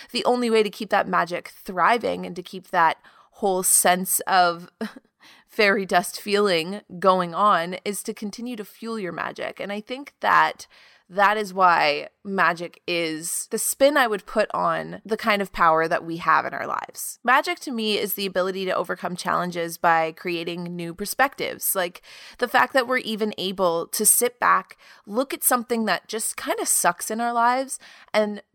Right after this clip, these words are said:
pick and choose the way that we choose to go about it or the way that we choose to label it. When we're out of tune with our own magic and we're out of tune with ourselves, we tend to take those crappier things in life and milk them, you know? That negativity starts to breed and it becomes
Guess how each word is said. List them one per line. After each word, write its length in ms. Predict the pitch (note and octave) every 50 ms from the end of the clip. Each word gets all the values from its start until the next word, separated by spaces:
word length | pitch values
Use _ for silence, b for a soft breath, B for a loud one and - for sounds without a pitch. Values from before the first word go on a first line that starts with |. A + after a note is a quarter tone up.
| _ _
pick 300 | - - C#4+ D4 - - - -
and 200 | A3+ A#3 A3+ G#3+
choose 680 | - - - - G#3+ F#3+ F#3 G#3+ A#3 C4 C4+ B3 A#3+ -
the 120 | - A3
way 160 | G3+ G#3+ G#3
that 120 | G#3+ C4 C4
we 100 | B3+ A3+
choose 420 | - - - A#3+ A3+ A3 G#3 -
to 480 | - - A#3 A3 G#3 G3 F#3+ F3+ D3 - - -
go 200 | F#3+ - G#3 G3
about 260 | F#3+ F#3 F#3 F3 E3 D3+
it 80 | C#3
or 100 | D3 E3
the 100 | F3+ G3
way 180 | G3 G3 G3+ G#3
that 100 | G#3 A#3+
we 100 | - -
choose 520 | G3+ - - - G#3+ G#3 G3+ G3+ G3 F#3 -
to 120 | - A3
label 400 | F#3+ F#3 F3+ E3+ E3+ - E3+ D3
it. 140 | G#2 - - -
When 140 | - B3+
we're 100 | C4 C#4+
out 180 | C4+ - D4 D#4
of 80 | E4 -
tune 240 | - B3+ G#3+ G#3+
with 120 | A3+ A3+ -
our 160 | A#3 A3+ A3+
own 160 | A#3 A#3 A#3
magic 420 | A3+ A3+ A3+ A3+ A3+ A#3 A3+ A3+ -
and 100 | - G3+
we're 80 | G3 G3+
out 140 | - - G#3+
of 80 | G#3+
tune 220 | G#3+ - - A3 G#3+
with 120 | G3+ F#3+
ourselves, 520 | F#3+ F#3 F3+ - - A3 G#3 F#3+ F#3+ - -
we 100 | G3+ G3
tend 400 | - - - G#3+ A3 A3+ A#3 A#3 B B B B
to 100 | B -
take 400 | G#3+ - - A#3+ A3 G#3+ - - _ _ -
those 500 | F#3+ F3 F3 G3+ F#3+ F#3 F3+ F3+ F3+ -
crappier 540 | - - - - G#3 A3 A3 A#3+ A3+ G#3+ F#3+
things 260 | - F#3+ F#3 F3+ F3+
in 100 | F3 F3
life 360 | E3+ D#3+ D#3 D#3 E3+ - - _ -
and 340 | F#3 F3+ F3 F3 E3+ E3+ -
milk 440 | - E3+ E3+ F3 E3+ F#3 G3 - -
them, 280 | - - G#2 B2+ C3 F#3
you 120 | F#3+ F#3+
know? 220 | F3+ F3+ F#3+ A3
That 180 | A3 A3 G3+ F3+
negativity 760 | F#3 F#3+ G3+ G#3+ A3 A#3 G#3+ - - G3+ G3+ G3+ F#3+ E3 -
starts 340 | - - - F#3 E3+ - -
to 80 | - F3
breed 520 | D#3+ - E3+ F3+ F#3 G3 G#3 G3 F3+ D#3+
and 140 | E3+ E3+ E3
it 180 | - C4+ C4+
becomes 600 | - C#4+ C4+ - - D4 D#4+ D#4+ D4 C#4+ - -